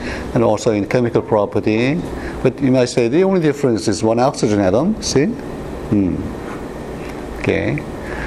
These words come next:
So <clears throat> the O H, we call this alcohol group or hydroxyl group. So hydrogen and oxygen, hydroxyl group. Okay. Now let's go to some other, other alcohols. <clears throat> So this one,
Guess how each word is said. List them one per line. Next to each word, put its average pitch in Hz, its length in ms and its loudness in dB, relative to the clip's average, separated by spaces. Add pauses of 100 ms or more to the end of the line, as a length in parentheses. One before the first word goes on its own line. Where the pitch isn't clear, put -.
(220)
So 127 240 4 (160)
<clears throat> - 560 -2
the 139 100 2
O 143 260 4
H, - 480 0
we 110 180 2
call 104 260 2
this 76 240 -6 (240)
alcohol 120 640 2
group 95 480 2
or 123 320 4
hydroxyl 127 840 2
group. 85 420 0
So - 120 0
hydrogen 117 600 2
and 113 120 2
oxygen, 92 540 2
hydroxyl 110 680 2
group. 92 440 2 (300)
Okay. 95 260 0 (640)
Now 131 240 6
let's 165 160 0
go 190 120 4
to - 140 -2
some 139 480 2
other, 139 240 4
other 151 180 6
alcohols. 98 800 2 (260)
<clears throat> - 360 -2 (1040)
So 110 440 2
this 139 220 0
one, 135 280 2